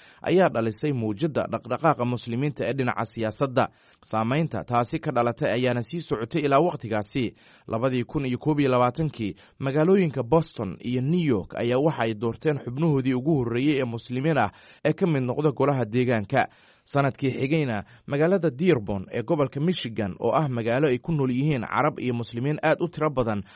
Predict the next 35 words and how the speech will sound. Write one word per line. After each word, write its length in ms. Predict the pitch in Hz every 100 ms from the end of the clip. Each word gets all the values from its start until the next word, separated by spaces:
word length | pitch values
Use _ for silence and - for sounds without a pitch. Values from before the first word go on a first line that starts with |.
| - -
ayaa 260 | 139 139 -
caleemo 260 | 143 175
saaratay 480 | 196 113 98 98 110
duqii 360 | - 160 - 117
ugu 200 | 127 165 135
horreeyey 420 | 117 120 151 131
ee 80 | 120
Muslim 380 | 127 - 110 123
ah. 140 | 117 - _ - _
Dhanka 340 | - 135 131 110
kale, 280 | 120 131
sharci 320 | 135 107 85 107
dejiyaasha 600 | 117 98 107 143 147 117
gobolka 440 | 131 135 117 123
Maine 380 | 135 156 110 -
ilaa 340 | 113 113 131 147
gobolka 440 | 120 127 135 -
Texas 480 | - 185 - 107 - - _ _ -
ayaa 240 | 135 143
soo 260 | 131 - 185
dhoweeyey 460 | 156 104 101 95 -
ilaa 160 | 117 147
konton 400 | - 165 139 120
xubnood 480 | 113 120 127 160 175
oo 120 | 123
Muslimiin 540 | 120 - 120 131 165 123
ah 120 | 95 - - _
oo 100 | 147
ka 160 | - 190
mid 160 | 135
noqday 320 | 107 104 135 135
golayaasha 540 | 123 117 123 135 127
deegaanka 560 | 107 123 139 117 - -
ee 100 | 135
gobolladaasi. 840 | 110 120 110 104 98 101 - 135